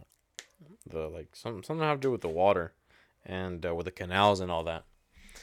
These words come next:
And, uh, he goes over there and checks the altitude and the pressure of, like, how fast the water's going and all that.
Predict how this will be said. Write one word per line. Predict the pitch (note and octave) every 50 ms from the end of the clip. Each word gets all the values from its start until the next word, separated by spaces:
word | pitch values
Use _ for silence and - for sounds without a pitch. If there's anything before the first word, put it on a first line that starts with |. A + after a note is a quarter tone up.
| - - - _ -
And, | F2 F2+ F2+ F2+ F2 F2 D#2+ D2+
uh, | F2 E2+ E2 E2 D#2+
he | F2 F#2+
goes | F#2+ G2 F#2+ F#2+
over | G2 F#2+ F#2+ F#2+
there | F#2+ F#2+ F#2+ F#2+ F#2
and | F2+ F2+ F2
checks | - - G2+ F#2+ - -
the | -
altitude | F2 F2+ F#2+ G2 F#2+ - G2+ - - - G2 G2 G2 G2 G2 G2 G2 F#2+
and | F#2 E2+
the | E2
pressure | - - - G2 F#2+ F#2 - - G2 F#2+ F#2 F#2 F#2 F2+
of, | F2 F2 D#2+ D#2 D#2+
like, | E2 D2+ D2+ -
how | - F#2 F2 F2
fast | - - F#2 F#2 F#2 F2+ -
the | - F#2
water's | F2+ F#2 F#2+ G2 G2 F#2
going | F#2 G2+ G2+ G2+ G2 G2 G2 G2
and | G2 G2
all | G2 G2 F#2+
that. | G#2 G#2 G#2 G#2